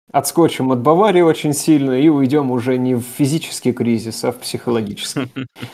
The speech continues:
Speaker 1: Я
Speaker 2: Э,
Speaker 1: просто,
Speaker 2: да.
Speaker 1: вот у меня
Speaker 2: Ну, не знаю, я
Speaker 1: тебе
Speaker 2: не
Speaker 1: такой,
Speaker 2: знаю,
Speaker 1: может
Speaker 2: честно.
Speaker 1: быть, вопрос, да, вот, вот, вот ты видишь какое-нибудь преимущество Боруссии прямо сейчас? Потому что есть
Speaker 2: Преимущество
Speaker 1: проблемы с
Speaker 2: нет.
Speaker 1: розыгрышем мяча, есть там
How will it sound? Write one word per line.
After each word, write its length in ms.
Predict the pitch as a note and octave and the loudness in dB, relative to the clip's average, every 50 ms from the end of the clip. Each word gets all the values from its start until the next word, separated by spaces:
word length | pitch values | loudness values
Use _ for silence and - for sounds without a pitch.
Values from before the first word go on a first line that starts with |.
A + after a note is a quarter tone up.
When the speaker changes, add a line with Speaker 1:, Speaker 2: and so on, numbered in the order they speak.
| - - _ _ _ _ _ _ _ _ _ _ _ _ - | -18 -20 _ _ _ _ _ _ _ _ _ _ _ _ -18
Speaker 1:
Я 280 | - G#2 B2+ C#3+ F#3 - | -10 -4 0 0 2 2
Speaker 2:
Э, 40 | |
Speaker 1:
просто, 420 | B3 B3 - D#3 D#3 D3 - - - | 2 0 2 2 4 4 4 4 2
Speaker 2:
да. 100 | E3+ F#3+ F3+ | 0 -4 -2
Speaker 1:
вот 280 | - E3+ G3 B3+ B3 - | 0 2 2 2 2 2
у 60 | A#3 | 2
меня 240 | A3 A#3 B3 B3 G#3 | 4 4 4 4 4
Speaker 2:
Ну, 60 | F#3+ | 4
не 100 | E3 - | 2 0
знаю, 420 | E3+ E3 E3 D#3 C3 A2 G2 F#2+ G2 - | -2 -2 0 0 0 0 -2 -6 -10 -8
я 160 | C3 C#3+ F3 | -4 -2 0
Speaker 1:
тебе 140 | G3+ G3+ A3+ | 2 2 2
Speaker 2:
не 40 | G3+ | 2
Speaker 1:
такой, 180 | - - B2+ | 2 0 2
Speaker 2:
знаю, 140 | A2+ - G#3 | 2 2 2
Speaker 1:
может 180 | E3 D3+ C#3+ B2+ C3 | 2 2 0 -2 -2
Speaker 2:
честно. 40 | C3+ C3+ | -2 -2
Speaker 1:
быть, 120 | B2+ A2+ | -2 0
вопрос, 400 | A2+ C#3+ C#3+ D3+ D#3+ D3 B2 G#2+ | 0 -2 -2 0 0 0 0 0
да, 200 | B2 D#3+ D#3 B2+ G#2+ | 0 0 0 0 0
вот, 160 | A#2 A#2 - | -4 -8 -6
вот, 220 | - B2+ C3 B2 | -6 -6 -6 -6
вот 340 | C3+ - C#3 C3 A#2+ - - | -6 -6 -6 -6 -6 -6 -4
ты 80 | - C#3 | -2 0
видишь 240 | E3 B3 - - - | 2 2 0 -2 -2
какое-нибудь 560 | - C#3+ - F3 D#3+ D3 C3+ B2 B2 - - | -4 0 2 2 2 2 2 -2 -4 -4 -2
преимущество 960 | - C#3+ C#3 C#3 C#3+ D#3 D#3 D3 - - A#2+ - - - A2+ A2 G#2 F#2+ - - | 0 2 2 4 4 4 2 2 0 -4 -8 -8 -8 -8 -8 -8 -8 -8 -8 -8
Боруссии 520 | A#2+ A2+ B2 B2 C#3 G3 A3+ - - A#2+ | -2 0 0 2 2 0 0 -2 -4 -6
прямо 320 | A#2 - A#2 B2 C3+ C#3+ B2 | -4 -4 -2 -2 -2 -2 -4
сейчас? 560 | - - B2+ A#2+ - - C#3+ - - - - _ _ _ _ _ _ _ _ _ _ _ _ _ _ | -8 -8 -8 -8 -6 -4 -6 -6 -6 -8 -20 _ _ _ _ _ _ _ _ _ _ _ _ _ _
Потому 220 | - - D#3 D3+ C3+ | -4 0 2 2 2
что 160 | - - C3+ | 0 2 2
есть 160 | C#3+ D3 D#3 | 2 2 2
Speaker 2:
Преимущество 80 | - C#3 C3+ | 2 0 0
Speaker 1:
проблемы 280 | C3 C3+ C3 A#2+ A#2+ | 2 2 2 2 0
с 20 | - | 0
Speaker 2:
нет. 80 | - | 2
Speaker 1:
розыгрышем 680 | E3+ A#3 D4 C#4 A#3 A#3 A3+ G#3+ G#3 - - G3+ F#3+ | 4 4 4 4 2 0 0 0 0 0 2 0 2
мяча, 440 | F#3 F#3 F3 - - F3+ E3+ D#3 C3+ | 2 2 0 0 -2 -2 -2 -2 -2
есть 420 | B2+ B2+ B2 B2+ A#2+ A#2+ - - - | -2 0 0 0 0 -2 -6 -12 -14
там 320 | G#2+ G#2+ G#2 G#2 A2 - | -14 -14 -12 -12 -12 -10